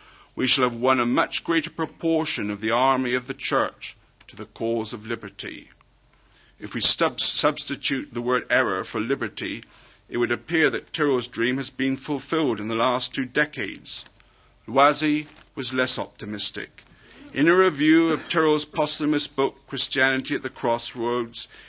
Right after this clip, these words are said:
he wrote that his own book, L'Évangile et l'Église, contained a modest program of reforms that might be necessary.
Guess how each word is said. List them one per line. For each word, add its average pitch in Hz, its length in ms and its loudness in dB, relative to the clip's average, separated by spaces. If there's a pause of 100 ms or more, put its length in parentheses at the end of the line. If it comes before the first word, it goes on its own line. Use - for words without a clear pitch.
he 123 120 -6
wrote 120 300 2
that 123 80 -10
his 123 180 -2
own 147 280 2
book, - 300 -2
L'Évangile 120 800 0
et 123 60 0
l'Église, 120 680 -4
contained 135 680 -4 (400)
a 107 80 -6
modest 143 580 2
program 143 460 2
of 135 140 -2
reforms 127 800 -4 (200)
that 92 160 -10
might 120 320 0
be 131 100 -4
necessary. 107 800 -2